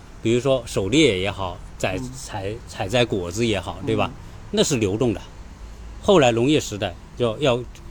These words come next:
Speaker 1: 在土地上获得东西，你就不动了，
Speaker 2: 不动了，
Speaker 1: 对吧？
Speaker 2: 价值观念就更强了，
Speaker 1: 哎，
Speaker 2: 就是在
Speaker 1: 然后工业时代，你生产，
Speaker 2: 嗯。
Speaker 1: 你要进厂、工厂，
Speaker 2: 需要打工了，
Speaker 1: 你要固定的，
Speaker 2: 又动了。
Speaker 1: 对，固，固，固定在一个工厂旁边，
Speaker 2: 嗯。
Speaker 1: 对吧？但是呢，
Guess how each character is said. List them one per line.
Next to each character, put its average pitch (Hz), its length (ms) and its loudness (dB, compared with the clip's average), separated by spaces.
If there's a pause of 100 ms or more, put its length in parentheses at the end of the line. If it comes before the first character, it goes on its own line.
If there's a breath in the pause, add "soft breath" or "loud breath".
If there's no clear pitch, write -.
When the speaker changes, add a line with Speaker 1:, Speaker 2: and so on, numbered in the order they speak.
(100)
Speaker 1:
在 151 140 4
土 - 240 -4
地 151 100 4
上 131 160 2
获 120 160 0
得 95 80 -2
东 95 160 -6
西， 90 140 -6
你 87 100 -4
就 98 80 -4
不 92 160 -6
动 196 200 6
了， 92 80 0 (200)
Speaker 2:
不 139 60 -10
动 143 160 -6
了， 123 160 -10 (100)
Speaker 1:
对 127 120 2
吧？ 190 80 4
Speaker 2:
价 160 60 2
值 151 100 -2
观 151 160 -4
念 156 100 -2
就 139 60 -6
更 156 120 -2
强 131 240 -8
了， 131 140 -10 (100)
Speaker 1:
哎， 120 220 4
Speaker 2:
就 139 100 -6
是 - 60 -4
在 - 0 -
Speaker 1:
然 147 160 6
后 165 220 6 (120)
工 254 180 8
业 233 120 10
时 - 160 -4
代， 110 200 2 (100)
你 104 320 0
生 196 260 4
产， 107 260 -4
Speaker 2:
嗯。 98 60 -4
Speaker 1:
你 107 40 0
要 113 100 0
进 120 280 0
厂、 92 260 -8
工 151 200 4
厂， 127 120 2
Speaker 2:
需 165 120 -6
要 151 60 -2
打 - 40 -4
工 - 20 -2
了， 113 40 4
Speaker 1:
你 120 60 8
要 127 80 6
固 151 180 6
定 135 180 4
的， 107 80 2
Speaker 2:
又 175 120 0
动 160 180 -4
了。 127 120 -6 (120)
Speaker 1:
对， 135 260 8
固， 165 160 4
固， 156 220 8 (160)
固 190 140 8
定 151 140 8
在 147 120 6
一 113 100 4
个 113 180 2 (160)
工 196 160 6
厂 101 220 -2
旁 110 180 -2
边， 165 200 4 (160)
Speaker 2:
嗯。 131 300 -10
Speaker 1:
对 139 120 8
吧？ 107 160 6 (920 soft breath)
但 185 120 8
是 175 120 4
呢， 156 120 2